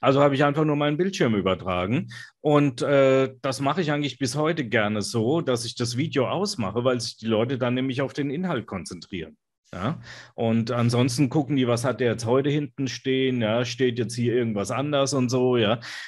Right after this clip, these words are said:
Die Leute sind immer sehr, sehr abgelenkt und das ist für die eher dann ein bisschen wie Fernsehgucken. Ähm, äh, wenn die, äh, dein bewegtes Bild sehen, sehen sie eine Präsentation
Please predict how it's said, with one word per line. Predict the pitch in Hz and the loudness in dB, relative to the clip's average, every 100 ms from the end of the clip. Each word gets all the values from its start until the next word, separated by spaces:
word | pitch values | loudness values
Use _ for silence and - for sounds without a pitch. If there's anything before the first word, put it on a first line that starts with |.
| - | -2
Die | 123 | 4
Leute | 123 131 165 | 6 6 4
sind | 135 156 | 2 0
immer | 143 156 151 | 0 0 0
sehr, | 143 151 | 2 0
sehr | 139 131 | 2 0
abgelenkt | 117 - 160 147 160 180 160 | -2 0 2 4 2 0 -2
und | 147 | 0
das | 143 123 | 0 0
ist | 139 - | -2 0
für | 143 | 0
die | 143 147 127 | 2 0 0
eher | 139 139 | 0 0
dann | 143 | 0
ein | 143 | 0
bisschen | 143 - 135 | -2 -2 -2
wie | 131 | 0
Fernsehgucken. | 147 165 147 110 104 - 135 196 - - - - | 0 0 -2 0 -2 0 0 0 -6 -20 -20 -2
Ähm, | 123 131 131 131 | 2 2 2 2
äh, | 127 127 127 120 | 4 4 4 4
wenn | 135 135 | 2 2
die, | 139 135 | 2 2
äh, | 113 131 131 | 2 2 0
dein | 120 127 135 | 0 0 0
bewegtes | 135 127 127 123 120 | 0 -2 -2 -2 -2
Bild | 147 170 165 | 0 0 0
sehen, | 123 101 98 | 0 2 2
sehen | 110 147 | 2 2
sie | 143 | 2
eine | 139 | -2
Präsentation | 113 135 127 113 110 - - 175 202 131 95 | 0 0 0 0 -2 -2 -2 0 2 0 -4